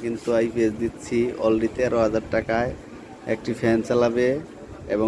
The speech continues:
চার পাঁচটি লাইট, এর সাথে ওয়ারেন্টি পাচ্ছে আড়াই বছরের। তো সাত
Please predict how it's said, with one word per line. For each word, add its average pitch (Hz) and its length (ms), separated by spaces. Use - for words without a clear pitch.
চার 120 200
পাঁচটি 110 380
লাইট, 101 360
এর 117 100
সাথে 117 220
ওয়ারেন্টি 120 420
পাচ্ছে - 280
আড়াই 110 220
বছরের। 107 420
তো 123 100
সাত 131 200